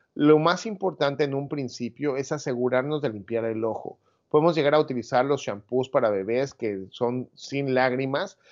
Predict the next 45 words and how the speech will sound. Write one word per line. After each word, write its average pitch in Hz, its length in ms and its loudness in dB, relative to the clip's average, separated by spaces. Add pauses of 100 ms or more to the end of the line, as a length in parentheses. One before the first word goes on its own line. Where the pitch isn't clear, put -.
(180)
y 143 80 0
de 139 120 6
esa 185 180 0
manera 151 360 0
poder 131 260 2
limpiar 127 420 -2
un 131 80 -4
poquito 113 360 -6
más 107 240 -8
el 107 120 -6
área. 113 260 -2
Es 117 80 -6
la 127 140 2
primera 117 340 -6
parte. 104 380 -6 (260)
La 135 140 2
segunda 165 400 2
parte 160 260 0
que 135 100 2
recomendamos 117 720 -4
es - 60 -12
hacer 135 180 -4
el 139 100 0
masajito 139 840 -2
en 151 140 0
esa 123 280 2
área 120 380 0
y 156 160 -2
utilizar 170 600 0
pañitos 127 600 -2
de 127 100 2
agua 110 220 0
caliente. 104 540 -10 (400)
Muchas 139 320 2
veces 131 260 0
se 127 100 -4
puede 127 180 2
utilizar 120 560 -2
como 123 180 -6
las 110 160 -4
bolsitas 127 540 0
del 113 260 -2
té 131 220 0
de 131 200 2
manzanilla 139 840 0